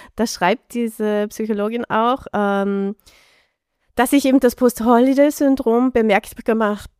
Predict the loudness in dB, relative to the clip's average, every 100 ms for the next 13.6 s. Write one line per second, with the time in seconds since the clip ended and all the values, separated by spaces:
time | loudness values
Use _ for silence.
0 | -6 -2 -2 -2 -2 -2 -4 -8 -10 -8
1 | -8 -6 -6 -6 -6 -8 -12 -16 -20 _
2 | -14 -12 -12 -12 -8 -8 -8 -10 -12 -10
3 | -10 -2 2 4 4 2 2 2 2 0
4 | 0 2 0 -2 -2 0 2 2 2 0
5 | 0 0 -2 -4 -8 -8 -6 -10 -8 -8
6 | -8 -10 -14 -18 -14 -10 -10 -10 _ -14
7 | -14 -14 -14 -12 -10 -6 -6 -4 -6 -8
8 | -10 -6 -4 -2 -2 -2 -8 -8 -10 -10
9 | -8 -6 -6 -8 -14 -18 -14 -14 -14 -4
10 | 0 0 -2 -4 0 0 2 2 2 2
11 | 2 2 2 -2 -2 -4 -2 -4 -4 -2
12 | 0 0 -4 _ -2 -2 -2 -6 -4 -6
13 | -6 -4 -4 -2 -4